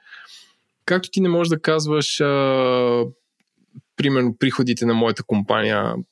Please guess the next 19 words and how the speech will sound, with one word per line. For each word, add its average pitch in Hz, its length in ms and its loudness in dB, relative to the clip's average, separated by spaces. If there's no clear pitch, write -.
преди 110 460 2
earnings 95 360 0
са - 180 -2
еди 95 200 0
колко - 340 -2
си. - 240 -4
В 117 40 -8
смисъл, 113 240 -2
не 113 80 2
можеш 113 160 0
да 117 80 0
изнасяш 104 360 0
вътрешна 101 400 -4
информация. 107 480 -2
Така, 160 200 -2
според 139 300 -2
мен, 147 200 0
е 151 140 -2
и 131 220 0